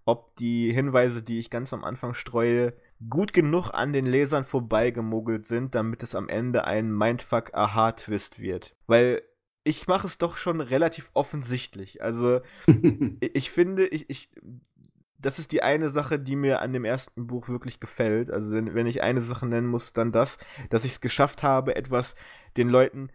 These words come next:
Speaker 1: direkt vors Gesicht zu halten und das dann wegzulegen und dann ganz am Ende, wenn sich dann alle Handlungsstränge zusammenbinden, dass die dann merken, „Aha, ich hatte das ja eigentlich schon die ganze Zeit vorm Gesicht gehabt“,
Speaker 2: Mhm.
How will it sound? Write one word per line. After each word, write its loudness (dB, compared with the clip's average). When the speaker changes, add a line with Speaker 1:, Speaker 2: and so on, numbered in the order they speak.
Speaker 1:
direkt -4
vors -4
Gesicht -4
zu -10
halten -4
und -2
das 0
dann 0
wegzulegen -2
und -4
dann 0
ganz -2
am -4
Ende, 0
wenn -2
sich -8
dann -2
alle 2
Handlungsstränge -2
zusammenbinden, -2
dass 0
die -8
dann 2
merken, -2
„Aha, 0
ich -12
hatte -6
das -4
ja 0
eigentlich 0
schon 0
die -2
ganze -2
Zeit 0
vorm -2
Gesicht -4
gehabt“, -8
Speaker 2:
Mhm. -6